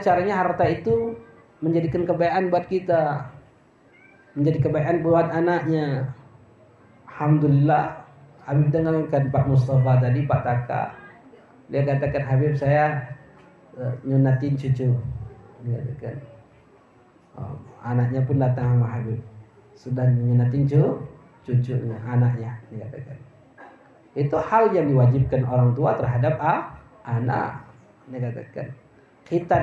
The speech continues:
ini kewajiban. Di dalam mazhab Syafi'i, sepakat ulama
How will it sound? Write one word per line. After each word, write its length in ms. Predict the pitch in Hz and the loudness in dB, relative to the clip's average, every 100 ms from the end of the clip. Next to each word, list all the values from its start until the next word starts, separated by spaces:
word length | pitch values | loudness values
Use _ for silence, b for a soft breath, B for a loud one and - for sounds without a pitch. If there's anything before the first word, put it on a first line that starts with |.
| 143 | 0
ini 160 | 220 262 | -4 -2
kewajiban. 720 | 170 135 127 175 156 123 120 - - - - _ _ _ - | 0 2 2 0 0 -2 -4 -12 -20 -20 -20 _ _ _ -2
Di 80 | 131 | 2
dalam 240 | 165 202 | 2 2
mazhab 240 | 196 180 | 0 0
Syafi'i, 720 | 156 175 175 170 165 170 170 - - | 2 2 2 0 -2 -2 -4 -10 -20
sepakat 480 | - - 151 151 160 143 | -12 -4 -2 -2 -2 0
ulama 640 | 143 139 147 156 156 | 2 2 2 0 -2